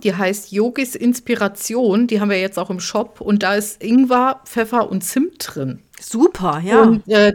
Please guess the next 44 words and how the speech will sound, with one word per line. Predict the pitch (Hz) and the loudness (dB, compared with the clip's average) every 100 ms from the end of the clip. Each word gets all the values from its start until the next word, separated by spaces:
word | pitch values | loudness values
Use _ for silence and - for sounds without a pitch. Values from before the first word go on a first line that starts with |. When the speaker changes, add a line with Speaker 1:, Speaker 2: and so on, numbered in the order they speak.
| - | 0
Speaker 1:
die | 220 277 | -2 -2
könnte | - 320 277 | 0 2 2
man | 262 240 | 2 0
sicher | 240 247 254 - | 0 -2 0 2
auch | 208 - | 0 -2
benutzen, | _ 247 240 - - 254 | _ 2 2 2 -2 0
um | 226 | 2
mit | 220 220 | 0 -2
diesem | 214 220 | -4 -4
Kudzu | 208 277 277 - 269 | -2 -6 -4 -6 -6
quasi | 254 - 233 226 233 233 214 | -8 -4 2 4 4 2 0
dann | 214 226 | 0 0
auch | 202 214 214 | 0 2 2
im, | 208 214 208 | 4 2 0
zum | - 214 | -4 0
Beispiel | 208 208 202 | 0 0 -8
passt | - 220 - | -6 -6 -2
ja | 254 | -2
super | 214 269 269 233 | -2 -6 -2 -2
auch | - | -2
zum | - 214 | -2 -2
Apfelsaft. | 214 190 - 269 254 196 185 185 - - | -2 -4 -4 -6 -2 0 0 -2 -14 -2
Speaker 2:
Ja, | 196 180 156 - | 0 0 -2 0
Speaker 1:
Ähm, | 196 196 | 2 2
Speaker 2:
super. | 196 | 0
Speaker 1:
vielleicht | 196 208 220 | 0 0 2
noch | 214 208 | -2 0
einen | 214 | -2
Schuss, | - 220 214 | -2 -4 -4
äh, | 214 196 | -4 0
Rosenhydrolat | 190 190 180 185 294 302 240 233 - 214 202 202 208 | 2 2 2 0 2 2 2 0 0 2 4 2 0
mit | 208 | 0
dazu | 196 180 - 202 | 0 -2 -6 -4
machen | 190 175 190 220 | -2 -2 -2 -8
zum | - 214 | -6 -4
Apfelsaft | 196 196 220 214 202 214 - | -4 -4 -6 -2 -2 -2 -4
und | 202 | -4
das | 202 202 | -4 -4
dann | 202 202 208 | -2 -2 -2
andicken | 202 202 208 208 202 | 0 2 0 -4 -8
und | 180 196 | -6 -8
kochen | - 202 202 220 | -4 -4 -2 -4
und | 196 196 | -4 0
löffeln. | 202 196 196 180 160 170 | 2 2 2 0 0 -4